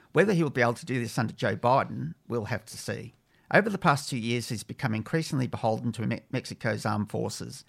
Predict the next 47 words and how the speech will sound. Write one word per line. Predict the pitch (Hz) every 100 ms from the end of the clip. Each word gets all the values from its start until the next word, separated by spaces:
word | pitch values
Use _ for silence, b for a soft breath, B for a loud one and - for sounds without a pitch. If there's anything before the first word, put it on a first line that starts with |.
| b b b
His | 107
promise | - 104 101 -
to | 117
send | - 131
the | 110
soldiers | 135 135 120 113
back | 127 -
to | 104
the |
barracks | 113 113 110 - -
has | 110
been | 110 104
completely | 117 - 139 -
shelved. | 113 117 101 123 - _ B B B -
The |
soldiers | - 156 165 147 -
remain | 123 113 120
at | 113
the | 110
front | - 151 -
line | 123 113 107
of | -
Mexico's | 113 - - 113 101
security | - - 165 185 196 190 - -
and | 160 147
policing | 127 147 - 156
strategy, | - 95 - - 117 110 b b b
with | 104
all | 123 143
the | 139
attendant | 120 - 131 123 123 -
problems | 117 104 117 107 107
of | -
lack | 139 123
of | -
transparency, | 110 95 - 139 156 156 170 160 - B B
human | - 131 104
rights | 90 - -
infringements, | 101 123 117 - 117 110 - -
and | 107
its | -
cannibalisation | - 135 113 107 110 117 117 113 - 101
of | -
certain | 120 101 110 -
organised | 104 113 107 110 -
crime | 131 139
groups. | 127 71 - -